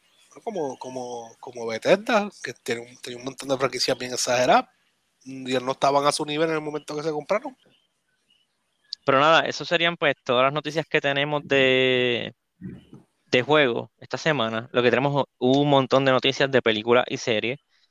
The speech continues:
Speaker 2: Vamos a comenzar con la serie, aunque realmente una sola noticia de serie. Este, pero fíjate, esta es una noticia que me quedé como que, amén, amén. Mesotron, Suki, ¿a ustedes les gusta la serie animada de Harley Quinn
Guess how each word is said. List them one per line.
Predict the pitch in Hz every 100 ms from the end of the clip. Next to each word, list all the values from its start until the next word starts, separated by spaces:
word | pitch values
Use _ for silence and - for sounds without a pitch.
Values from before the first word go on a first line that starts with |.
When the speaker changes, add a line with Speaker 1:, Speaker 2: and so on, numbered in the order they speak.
| _
Speaker 2:
Vamos | - 135
a | 139
comenzar | 151 143 147
con | 147 151
la | 156
serie, | 151 147 117 120 123 143 _ _ _ -
aunque | 131 120
realmente | 113 113 117 -
una | - 120
sola | - 120
noticia | 120 - 147
de |
serie. | 143 113 - _ _ - - _ _ -
Este, | 120 - 135 123 117 113 113 113 113 - -
pero | - 127
fíjate, | 180 143
esta | - 170
es |
una | 185
noticia | 190 180
que | 143
me | 123
quedé | 123
como | 151 147
que, | 120 110 _ _ _ _
amén, | 131 131 113 113 -
amén. | - 135 120 123 _ _ _ _ _ _ _ _ _
Mesotron, | 127 127 127 151 156 _ _ _ _ _ _ _ _
Suki, | - 139 139 113 _ _ _
¿a | _
ustedes | 135 127
les | 135 143
gusta | 165 -
la | 165
serie | 156 143 151
animada | 156 143 143 147 143
de | 123
Harley | 127 127
Quinn | 123 135 139